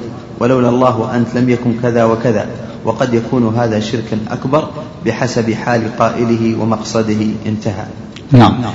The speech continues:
Speaker 2: قصد، قال تعظيم المخلوق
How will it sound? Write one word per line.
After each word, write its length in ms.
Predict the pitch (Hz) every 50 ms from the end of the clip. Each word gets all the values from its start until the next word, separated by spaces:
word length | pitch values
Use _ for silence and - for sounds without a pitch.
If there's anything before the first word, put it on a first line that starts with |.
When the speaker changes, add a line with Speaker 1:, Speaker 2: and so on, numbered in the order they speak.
| - -
Speaker 2:
قصد، 520 | - 127 - 131 123 113 110 123 123 - - - - - - - - - - - 117 -
قال 160 | 131 113 101
تعظيم 400 | - - 110 104 104 117 127 107
المخلوق 640 | 104 104 101 - - 120 120 117 113 120 120 120 113